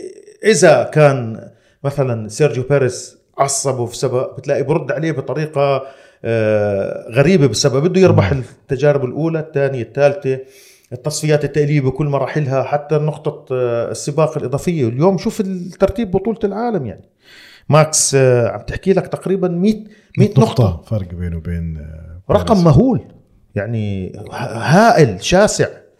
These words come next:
Speaker 2: <laughs>
Speaker 1: عرفت؟ بينه وبين زميله بنفس الفريق على نفس السيارة، يعني.
Speaker 2: مم.
Speaker 1: فهذا بس بدللك على ال-، الأريحية اللي عم بتمتع فيها ماكس فيرستابن. أعتقد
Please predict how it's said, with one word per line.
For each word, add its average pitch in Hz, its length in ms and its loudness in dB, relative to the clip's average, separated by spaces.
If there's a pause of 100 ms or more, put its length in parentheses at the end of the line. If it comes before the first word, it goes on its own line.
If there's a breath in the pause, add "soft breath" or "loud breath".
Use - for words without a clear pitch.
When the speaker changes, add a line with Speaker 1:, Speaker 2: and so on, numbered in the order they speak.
(140)
Speaker 2:
<laughs> - 460 -10
Speaker 1:
عرفت؟ 165 380 0
بينه 147 280 6
وبين 131 240 2
زميله 147 380 2
بنفس 143 300 -2
الفريق 165 380 -2
على 147 80 -2
نفس 160 180 -2
السيارة، 143 520 -2
يعني. 98 180 -4
Speaker 2:
مم. 95 60 -4
Speaker 1:
فهذا 127 480 -4
بس 190 280 -4
بدللك 185 540 -6
على 165 360 -8 (440 soft breath)
ال-، 156 840 -4 (580)
الأريحية 196 640 4
اللي 127 120 0
عم 127 180 -4
بتمتع 147 480 -2
فيها 107 640 -2 (240)
ماكس 131 260 -8
فيرستابن. 120 520 -6
أعتقد 160 460 -4